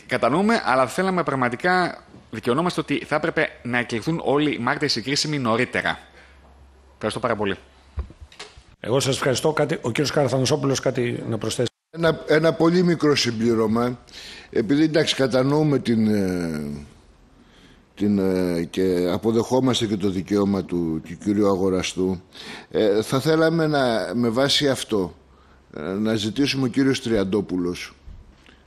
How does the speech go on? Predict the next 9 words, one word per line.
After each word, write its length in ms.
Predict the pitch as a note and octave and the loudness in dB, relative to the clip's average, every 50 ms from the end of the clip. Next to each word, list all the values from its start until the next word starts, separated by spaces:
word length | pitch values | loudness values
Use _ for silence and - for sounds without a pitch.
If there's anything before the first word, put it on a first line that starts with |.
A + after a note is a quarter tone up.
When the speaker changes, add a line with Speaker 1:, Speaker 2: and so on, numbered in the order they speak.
| - - | -18 -10
Speaker 3:
να, 320 | - F#2 G2+ G2+ F#2+ F#2+ G2 - - | -6 -4 -2 -2 -2 -4 -4 -4 -4
να 280 | A2+ A2+ A#2 A#2 A#2 | -2 0 0 2 2
είναι 180 | C3 C3+ C#3 C3+ | 2 2 2 2
μέσα 440 | C3+ C#3 C#3 C3 - C#3 B2+ B2+ A#2+ | 2 2 0 0 2 2 2 0 0
στη 180 | - - A#2 A2+ A2 G#2 G2+ G#2 G2+ G2 F#2+ F#2 | -2 -4 -2 -2 -2 0 0 -2 -2 -2 -4 -2
διαδικασία 680 | F#2 G#2 G#2+ G#2 G#2 G#2+ - G#2 G2+ - - - C3 A#2+ | -2 0 0 0 0 0 0 -2 -2 -2 0 0 0 0
της 180 | G2 - - | -2 -4 -4
αν-, 180 | A#2 G#2+ G2+ - | -2 -2 -2 -4
του 320 | - F#2 F#2+ F#2+ F2+ F2+ | -4 -4 -4 -4 -4 -4